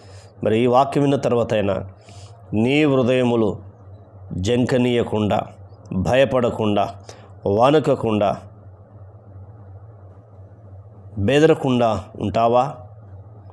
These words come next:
ఉంటే దేవుడు నీతోనే ఉన్నాడు. ఆయన వైపు చూడు, వీటి వైపు చూడకు. నిరీక్షణ కలిగి ఉండు, విశ్వాసం కలిగి ఉండు, నమ్మకం కలిగి ఉండు. దేవుడు నీ జీవితంలో అద్భుతం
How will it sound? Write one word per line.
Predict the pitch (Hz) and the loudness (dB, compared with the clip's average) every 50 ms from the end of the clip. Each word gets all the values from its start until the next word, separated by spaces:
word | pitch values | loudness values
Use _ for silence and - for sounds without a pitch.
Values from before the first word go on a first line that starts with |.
| - - - - - - - - - | -20 -20 -20 -20 -20 -20 -16 -6 -2
ఉంటే | 127 139 147 135 156 143 123 117 110 104 104 98 - - - - - | 0 0 2 2 2 2 2 2 0 -2 -4 -6 -14 -20 -14 -10 -8
దేవుడు | 95 95 117 123 123 127 123 117 117 | -4 -2 0 0 2 2 2 2 2
నీతోనే | 113 110 110 92 92 110 110 110 110 104 95 92 - - - - - - - | 2 2 0 0 0 0 0 0 0 -2 -2 -4 -10 -18 -20 -20 -16 -10 -6
ఉన్నాడు. | 107 107 117 123 135 131 120 107 101 95 95 - - - - - - - - - - - - - - | -2 0 2 2 2 2 2 2 0 0 0 -4 -6 -12 -20 -20 -20 -20 -20 -20 -20 -20 -16 -8 -6
ఆయన | 101 110 131 147 160 | -2 0 0 0 2
వైపు | 156 147 143 147 127 139 | 2 2 2 0 0 0
చూడు, | 131 - - 107 95 - - - - - - - | -2 -2 -2 -2 -2 -4 -6 -10 -14 -18 -8 -4
వీటి | 104 127 143 139 147 | -2 0 0 2 2
వైపు | 143 151 143 135 123 | 2 2 0 0 -2
చూడకు. | - - 123 104 110 - - - - - - - - | -2 -2 0 -2 -2 -4 -8 -16 -20 -20 -20 -12 -4
నిరీక్షణ | 107 113 127 139 156 147 - - 170 143 | -2 0 0 0 0 0 0 -2 0 0
కలిగి | 147 143 139 131 120 104 101 | 2 2 2 2 2 2 0
ఉండు, | 101 95 - - - - - - - - - - | -2 -2 -4 -6 -10 -14 -18 -20 -20 -18 -8 -4
విశ్వాసం | 104 107 - - 127 127 139 147 143 - - 151 147 135 | -4 -2 0 4 6 8 8 8 6 4 0 0 2 2
కలిగి | 135 127 123 110 | 2 2 2 2
ఉండు, | 107 98 90 92 92 92 - - - - - | 0 0 -2 -4 -6 -10 -14 -18 -12 -6 -2
నమ్మకం | 107 113 120 131 147 151 - 151 147 143 | -2 0 2 2 0 0 0 0 0 2
కలిగి | 139 135 120 113 104 | 2 2 2 2 0
ఉండు. | 101 95 92 95 98 - - - - - - - | 0 0 -2 -4 -6 -8 -14 -20 -20 -20 -12 -8
దేవుడు | - 92 117 120 123 120 107 113 | -4 -2 0 2 2 2 2 2
నీ | 113 107 95 | 0 0 0
జీవితంలో | 87 107 110 101 92 113 110 107 104 101 95 98 - - - - - - - | 0 0 0 0 0 0 0 0 2 0 0 -2 -8 -14 -20 -16 -6 -4 -2
అద్భుతం | 107 90 95 123 123 120 127 117 101 | -2 0 0 -2 0 0 0 0 0